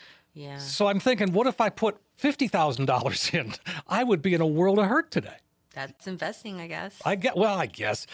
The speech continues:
Speaker 2: So, uh, do you see crypto as being, um,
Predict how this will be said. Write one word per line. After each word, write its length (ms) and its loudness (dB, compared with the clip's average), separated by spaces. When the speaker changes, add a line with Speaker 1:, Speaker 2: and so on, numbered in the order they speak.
Speaker 2:
So, 340 2
uh, 240 -6
do 80 2
you 160 4
see 260 0
crypto 440 0
as 260 0
being, 600 4
um, 440 0